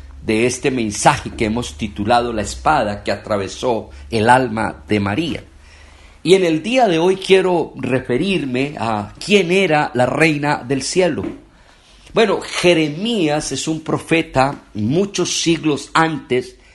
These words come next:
que Cristo naciese. Muchos siglos antes, posiblemente quinientos a seiscientos siglos antes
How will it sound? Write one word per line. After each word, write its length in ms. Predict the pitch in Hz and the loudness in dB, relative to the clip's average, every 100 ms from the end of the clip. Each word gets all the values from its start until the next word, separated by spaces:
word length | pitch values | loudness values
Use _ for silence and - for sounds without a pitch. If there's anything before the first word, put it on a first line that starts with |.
| _ _ | _ _
que 240 | - 123 - | -2 -2 0
Cristo 420 | - 131 - 135 | -2 -2 -4 -4
naciese. 680 | 135 - 165 165 - - - _ _ - - - - | -4 -2 -2 -2 -6 -14 -20 _ _ -20 -20 -20 -4
Muchos 520 | 117 170 170 156 - | 0 0 0 -6 -2
siglos 400 | 156 156 135 127 | -2 -2 -2 -4
antes, 560 | 131 117 101 - - - - _ - _ - | -2 -4 -6 -10 -12 -18 -20 _ -20 _ -20
posiblemente 1300 | - 101 101 127 127 131 135 147 139 143 123 90 - | -8 -6 -4 -4 -2 0 0 -4 -2 -2 0 -2 -6
quinientos 800 | 104 98 110 139 139 - 127 | -6 -2 0 0 -2 -6 -6
a 40 | 110 | -6
seiscientos 760 | 104 92 - 135 135 131 127 | -6 -6 -4 -4 -4 -8 -10
siglos 480 | - 143 139 135 - | -8 -8 -4 -6 -2
antes 640 | - 170 170 - 165 156 | 0 0 -2 -4 -4 -4